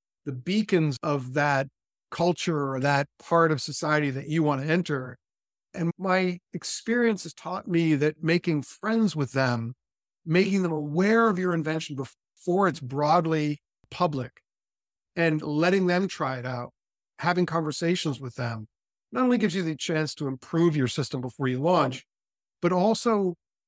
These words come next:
makes them feel like you respect them and,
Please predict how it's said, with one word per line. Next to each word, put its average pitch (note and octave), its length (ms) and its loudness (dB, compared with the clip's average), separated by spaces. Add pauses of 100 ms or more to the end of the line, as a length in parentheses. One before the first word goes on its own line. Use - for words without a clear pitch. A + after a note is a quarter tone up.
makes F3 420 0
them F3 440 0
feel F#3 420 2
like D3 300 2
you E3+ 340 0
respect - 580 -4
them D3+ 260 2
and, C3+ 180 -2